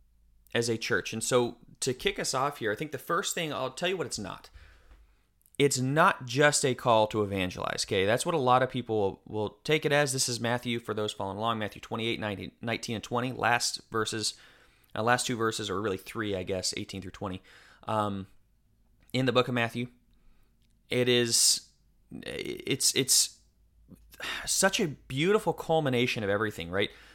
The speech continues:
You get through twenty-eight chapters of reading all about this man, Jesus. It's a, it's, it's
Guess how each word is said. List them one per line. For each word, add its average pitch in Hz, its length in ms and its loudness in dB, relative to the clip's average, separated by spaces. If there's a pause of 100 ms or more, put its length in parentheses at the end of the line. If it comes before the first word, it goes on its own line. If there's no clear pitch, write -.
(360)
You 139 220 -4
get 147 320 -2
through 156 240 -2
twenty-eight 190 580 -2
chapters 110 600 0
of 110 100 -6
reading 135 340 -2
all 135 200 4
about 131 280 2
this 113 200 -4
man, 113 340 -2
Jesus. 95 480 -4
It's - 140 -6
a, 107 200 -4
it's, - 280 -2
it's - 240 -2